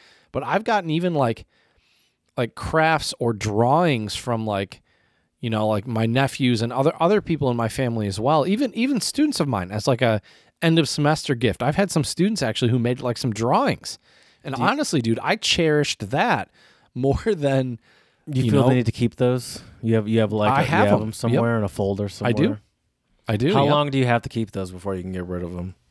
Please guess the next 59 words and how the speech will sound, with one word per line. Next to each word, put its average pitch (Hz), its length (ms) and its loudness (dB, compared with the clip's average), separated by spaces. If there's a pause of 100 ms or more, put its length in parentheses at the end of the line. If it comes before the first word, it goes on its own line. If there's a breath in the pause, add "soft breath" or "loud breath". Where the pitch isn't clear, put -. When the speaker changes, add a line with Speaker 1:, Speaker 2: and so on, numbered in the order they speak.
(600)
Speaker 1:
I 113 140 0
have 135 420 0
all 151 280 0
of 143 80 -2
mine 131 340 -2
from 127 180 -6
my 117 100 -2
students 123 340 -6
from 120 140 -10
the 107 80 -2
last, 117 540 -2 (760)
well, 113 100 -2
since 131 280 0
I've 135 140 2
started 139 300 2
teaching, 170 300 -4
but 120 160 -2
I've 165 160 2
only 175 180 2
been 123 140 0
teaching 135 360 -4
and 110 100 -2
working 117 300 0
in, 104 260 -2 (520 soft breath)
you 110 100 -6
know, 101 280 -2
like, 107 160 -4
higher 123 340 0
ed, 120 200 0
Jared, 98 360 -2
since - 320 -8 (140)
twenty 113 500 0
fourteen. 110 640 -6 (200)
Speaker 2:
Sure. 90 380 -4 (460)
Speaker 1:
So, 101 280 0
well, 123 220 2
well, 127 100 -6
Speaker 2:
'Cause 107 180 2
Speaker 1:
shit, - 200 -2
dude, 113 180 2
in 110 80 -2
two - 180 0
years, 175 220 2
that'll 135 180 0
be 110 120 -2
a 82 40 -8
decade. - 540 -8
Speaker 2:
I 127 120 2
feel 156 160 2
like 151 100 2
I'm 131 140 2
getting 123 160 4
to 117 60 -2
a - 120 6
Speaker 1:
Holy 139 140 6
Speaker 2:
point 113 120 6
Speaker 1:
shit, 147 140 2
that's - 220 -6
crazy. 113 420 -4